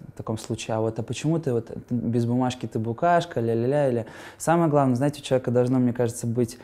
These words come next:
как минимум среднее воспитание, когда человек, он просто понимает, что вокруг него происходит, чувствует красоту. Мы создаём с-, э, краски своим телом. Я знаю, что я танцор. Я знаю, что я танцую всегда.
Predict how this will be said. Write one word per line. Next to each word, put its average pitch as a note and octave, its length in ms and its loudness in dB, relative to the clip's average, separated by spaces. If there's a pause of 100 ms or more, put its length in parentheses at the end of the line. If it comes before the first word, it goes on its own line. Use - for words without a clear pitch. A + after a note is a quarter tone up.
(220)
как - 180 -6
минимум C3 340 4
среднее A#2 600 2
воспитание, A#2+ 760 0 (180)
когда A2+ 320 4
человек, B2+ 420 4
он A#2 120 2
просто A#2 580 0 (300)
понимает, A#2+ 520 2
что - 140 -8
вокруг A2 420 -6
него A#2 160 0
происходит, A2+ 640 0
чувствует - 360 -4
красоту. A2+ 500 -2
Мы B2 160 4
создаём C3 680 4
с-, - 240 -12
э, A#2 180 2
краски D3+ 440 4
своим C#3 300 0
телом. G#2+ 400 0 (300)
Я B2+ 200 6
знаю, D#3+ 240 4
что - 160 0
я B2+ 100 6
танцор. A2+ 460 0 (580)
Я A#2 120 2
знаю, C3+ 220 6
что - 140 0
я A2+ 60 2
танцую A#2 460 0
всегда. G#2+ 540 -2